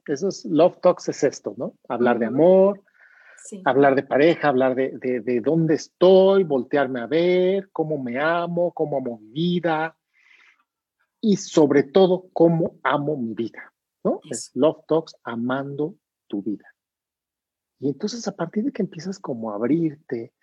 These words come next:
Speaker 1: y es como una expansión, ¿no? Desde, ok, a-, abro mi pecho, abro mis hombros, y, y empiezo a voltear con otra actitud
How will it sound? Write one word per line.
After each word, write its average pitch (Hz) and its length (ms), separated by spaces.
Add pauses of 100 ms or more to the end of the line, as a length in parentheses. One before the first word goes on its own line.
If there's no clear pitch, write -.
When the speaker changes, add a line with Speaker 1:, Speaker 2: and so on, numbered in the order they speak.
(480)
Speaker 1:
y 139 60
es 139 100
como 180 220
una 190 100
expansión, 127 960
¿no? 117 140
Desde, 117 280
ok, 117 200 (260)
a-, - 280 (400)
abro 151 280
mi 131 140
pecho, 147 600
abro 131 180
mis 117 220
hombros, 127 600 (640)
y, 190 180
y 151 200
empiezo 139 340
a 196 40
voltear 147 640
con 131 180
otra 147 180
actitud - 540